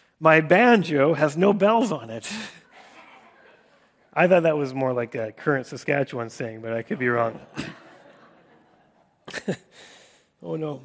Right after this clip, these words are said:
Okay, there's an old Arabic saying, "When the robbery was done, the dog woke up."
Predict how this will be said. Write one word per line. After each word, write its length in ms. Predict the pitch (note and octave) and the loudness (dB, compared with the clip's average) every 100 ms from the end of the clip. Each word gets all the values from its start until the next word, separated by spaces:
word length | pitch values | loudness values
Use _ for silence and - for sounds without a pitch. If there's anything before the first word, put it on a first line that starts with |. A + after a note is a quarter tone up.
| D#3 | 2
Okay, 220 | F3 F3+ | 6 8
there's 180 | F#3 F3+ | 8 6
an 80 | G3+ | 6
old 280 | G3+ G3+ | 8 8
Arabic 400 | F#3 G3+ F#3+ F3+ | 8 6 6 2
saying, 520 | - F3+ E3 D3 D3+ A3 - _ _ _ _ | 2 4 6 4 0 -6 -14 _ _ _ _
"When 220 | D#3 E3 E3+ | 2 4 4
the 100 | D3+ | 6
robbery 540 | E3+ G#3 G3 G3 F#3+ | 8 8 6 6 6
was 240 | E3+ D#3 | 4 0
done, 560 | C3 D#3 D3+ C3+ C3+ B2+ | 2 6 6 6 0 -8
the 180 | B2 C3+ | -2 -2
dog 440 | B2 D3 D3 D3+ C3 | 2 2 4 4 2
woke 340 | B2 A2+ - | -4 -4 -4
up." 220 | A#2+ - | -6 -6